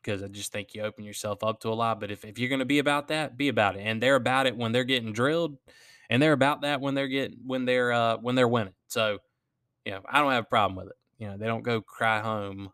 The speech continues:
uh, when they've been running their mouth and they get trounced, which we've done a few times over the last couple of years.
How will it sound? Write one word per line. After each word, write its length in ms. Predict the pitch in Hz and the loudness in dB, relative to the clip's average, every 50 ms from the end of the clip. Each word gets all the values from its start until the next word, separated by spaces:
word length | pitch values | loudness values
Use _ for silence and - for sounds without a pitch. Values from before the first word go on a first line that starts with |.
| _ _ - | _ _ -8
uh, 340 | 117 107 101 101 101 101 101 - _ _ _ _ _ _ | -6 -6 -4 -4 -6 -10 -12 -16 _ _ _ _ _ _
when 160 | _ 120 107 104 | _ -6 -2 -2
they've 140 | 101 104 | -2 0
been 240 | 101 107 98 95 92 - _ _ _ - | -2 -2 -4 -6 -8 -12 _ _ _ -2
running 220 | 117 113 110 107 | 0 0 0 0
their 100 | 107 104 | -2 -2
mouth 340 | 104 104 101 101 101 101 - | -2 -2 0 0 -2 -2 -4
and 260 | 104 98 98 98 98 - _ | -6 -8 -8 -10 -12 -6 _
they 120 | 113 107 | -2 -2
get 140 | 107 101 - | -2 -4 -4
trounced, 600 | - - 117 104 95 95 - - - - - - _ _ _ _ _ _ _ _ _ _ _ _ _ _ _ _ _ _ _ _ _ _ _ _ _ _ _ | -2 -2 -2 -2 -2 -4 -10 -16 -18 -18 -18 -20 _ _ _ _ _ _ _ _ _ _ _ _ _ _ _ _ _ _ _ _ _ _ _ _ _ _ _
which 320 | - - - - - - _ _ _ _ | -16 -12 -10 -10 -12 -12 _ _ _ _
we've 160 | 127 107 104 | -14 -14 -12
done 180 | - 110 107 104 | -10 -10 -10 -10
a 40 | 101 | -10
few 180 | - - 110 | -10 -12 -12
times 320 | 101 - 113 107 101 101 110 | -10 -10 -12 -12 -10 -10 -10
over 80 | 104 | -10
the 60 | 104 | -10
last 180 | 104 98 110 120 | -10 -10 -12 -10
couple 240 | - - - - - | -10 -10 -12 -12 -14
of 60 | - | -16
years. 220 | - - - - | -14 -16 -16 -18